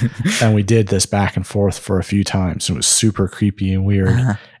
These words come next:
Speaker 2: And then looked down in these pools at the bottom of these slot canyons
Speaker 1: Uh-huh.
Speaker 2: and saw these frogs,
Speaker 1: <laughs>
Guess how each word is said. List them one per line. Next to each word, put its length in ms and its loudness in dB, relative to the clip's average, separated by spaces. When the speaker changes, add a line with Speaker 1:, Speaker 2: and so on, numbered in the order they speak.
Speaker 2:
And 220 0
then 480 2
looked 180 0
down 200 2
in 80 2
these 220 -2
pools 520 2
at 100 -18
the 60 -8
bottom 340 0
of 100 -4
these 140 -4
slot 280 -2
canyons 720 -6
Speaker 1:
Uh-huh. 260 -2
Speaker 2:
and 140 -2
saw 240 2
these 220 -2
frogs, 1040 -2
Speaker 1:
<laughs> 60 -6